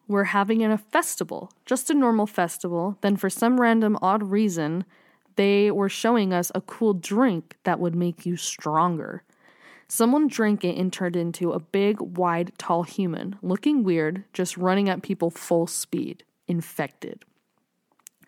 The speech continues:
Anyways, I was the last person there not infected, and I got out of the school. It was on the edge of a huge mountain.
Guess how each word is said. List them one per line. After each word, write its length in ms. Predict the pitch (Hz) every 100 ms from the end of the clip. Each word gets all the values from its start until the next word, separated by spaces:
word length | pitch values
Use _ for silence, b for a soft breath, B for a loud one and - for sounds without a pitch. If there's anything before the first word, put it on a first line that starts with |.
| -
Anyways, 420 | 294 170 - - B B B B B -
I 120 | 339
was 160 | 359
the 60 | 254
last 340 | 226 202 -
person 320 | - 190 190 175
there 160 | 160
not 420 | 156 165 190 196 -
infected, 680 | 170 151 147 - - 139 - b b b b
and 140 | 190
I 60 | 185
got 280 | 202 196
out 160 | 202 208
of 120 | 233
the 100 | 240
school. 580 | 254 - 196 170 165 190 _ -
It 100 | 214
was 140 | 208
on 140 | 196 202
the 180 | 190 202
edge 260 | 208 208
of 100 | 190
a 20 | 180
huge 500 | - 226 226 214 -
mountain. 420 | 170 - -